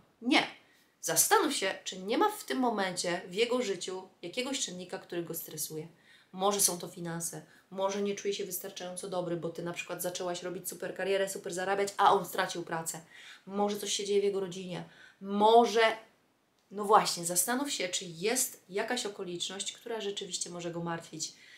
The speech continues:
Bo mężczyzna wciąż, mimo że robi z siebie twardziela ze zbroją, że nic go nie boli i nie chce o tym mówić,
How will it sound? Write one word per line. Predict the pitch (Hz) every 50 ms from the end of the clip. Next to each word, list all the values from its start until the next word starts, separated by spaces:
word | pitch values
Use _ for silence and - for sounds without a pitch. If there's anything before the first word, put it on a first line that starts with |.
| - - _ -
Bo | 196 220
mężczyzna | 226 269 262 262 - - - 294 285 269 262 269 269 269 269 269 269 - - -
wciąż, | - - - 247 233 226 220 208 208 - - - _ _ _ _ _ -
mimo | 220 240 269 302 294 269
że | 247 214 233 226 220 220 208 - - - 185 190 190
robi | 208 226 214 214 208
z | - -
siebie | - 202 190 196 202 196 190 190 190 - - - - - - _
twardziela | - - 233 226 - - 214 180 170 165 - - - - - _ _ _ _ _ _ -
ze | - 220 220 208
zbroją, | 208 - 220 208 185 170 170 151 147 - - - _ _ _ _ _ _ _ - - - - -
że | 202 254 277
nic | 294 311 294 -
go | 208 208
nie | 202 190 175
boli | - - - - - - - - - - -
i | - 320 330
nie | 359 370
chce | - - 339
o | 311
tym | - 294 254 240
mówić, | 233 220 196 165 165 165 - - - - -